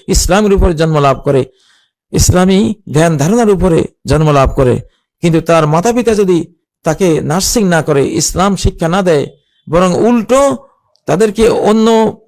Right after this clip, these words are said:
জীবনধারা নিয়ে যায়, ফা আবাওয়াহু ইউহাউদানিহি, ইসলাম শিক্ষা না দেওয়ার ফলে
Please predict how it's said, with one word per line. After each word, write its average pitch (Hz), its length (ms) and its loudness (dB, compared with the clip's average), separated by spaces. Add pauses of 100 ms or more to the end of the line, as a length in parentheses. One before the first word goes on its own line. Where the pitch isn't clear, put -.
(600)
জীবনধারা 202 520 2
নিয়ে 196 220 2
যায়, 165 200 2
ফা 190 120 -2
আবাওয়াহু 208 540 2
ইউহাউদানিহি, 170 960 2 (600)
ইসলাম 214 580 -2
শিক্ষা - 520 -2 (100)
না 185 160 2
দেওয়ার 240 260 2
ফলে 180 300 0